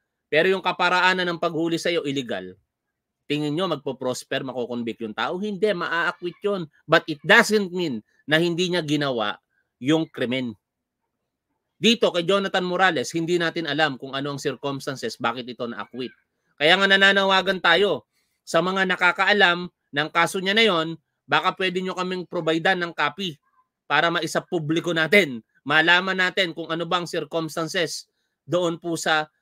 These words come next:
bakit na-acquit ito sa kaso nilang extortion na nagkakahalaga po ng walong milyong piso. Dapat malinawan tayo dyan. Kasi after all, sabi nga ng Pangulong Bongbong Marcos, umaawit ito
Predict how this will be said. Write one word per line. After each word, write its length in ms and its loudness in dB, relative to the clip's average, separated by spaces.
bakit 560 4
na-acquit 520 -6
ito 480 -2
sa 640 2
kaso 320 -2
nilang 320 -4
extortion 640 -6
na 160 -8
nagkakahalaga 720 -6
po 240 -10
ng 240 -8
walong 320 -6
milyong 320 -8
piso. 400 -18
Dapat 360 -4
malinawan 560 -6
tayo 240 -6
dyan. 240 -8
Kasi 280 -6
after 320 -4
all, 280 -2
sabi 360 -4
nga 120 -2
ng 80 -4
Pangulong 480 -4
Bongbong 320 -6
Marcos, 560 -8
umaawit 640 0
ito 400 -4